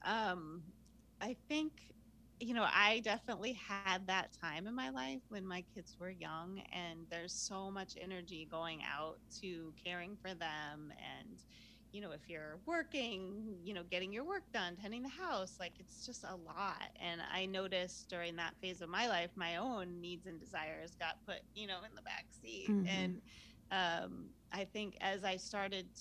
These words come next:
Speaker 1: to come back into my sexuality and explore,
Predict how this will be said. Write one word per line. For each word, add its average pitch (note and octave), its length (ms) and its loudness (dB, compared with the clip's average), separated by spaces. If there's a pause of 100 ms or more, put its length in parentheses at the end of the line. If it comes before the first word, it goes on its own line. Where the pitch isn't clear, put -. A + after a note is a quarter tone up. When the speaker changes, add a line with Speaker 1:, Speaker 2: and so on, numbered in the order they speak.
Speaker 1:
to G3 460 -4 (100)
come G3+ 140 -4
back F3 260 0
into A#3+ 300 -2
my F#3+ 160 2
sexuality D#3+ 1000 -4
and D#3 440 -6
explore, E3+ 1080 -2